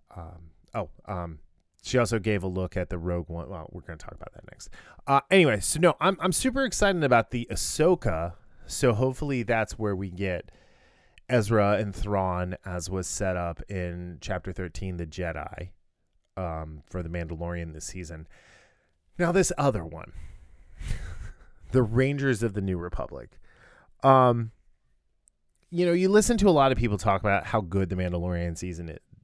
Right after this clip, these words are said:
is this season, and it's really, really good. No argument there. And you also hear some of the people that we like to talk, we like to listen to,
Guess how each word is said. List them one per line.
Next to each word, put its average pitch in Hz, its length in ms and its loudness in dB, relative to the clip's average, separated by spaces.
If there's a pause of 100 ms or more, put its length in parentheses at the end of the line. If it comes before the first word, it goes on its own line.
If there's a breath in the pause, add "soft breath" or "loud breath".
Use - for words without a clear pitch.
is 92 260 -6
this 92 180 -10
season, - 420 -12
and 131 100 0
it's 139 180 -2
really, 95 340 -4
really 78 260 -10
good. - 200 -18 (300)
No 110 280 0
argument 80 380 -6
there. - 240 -12 (920 soft breath)
And 151 140 0
you 156 120 4
also 165 260 2
hear 131 300 2
some 127 160 -4
of 131 60 -6
the 123 60 -2
people 110 280 -4
that 104 160 0
we 113 220 0
like 104 220 2
to 101 120 -4
talk, 95 320 -2
we 113 480 -2
like 120 180 4
to 110 80 -2
listen 104 300 -4
to, 135 240 -6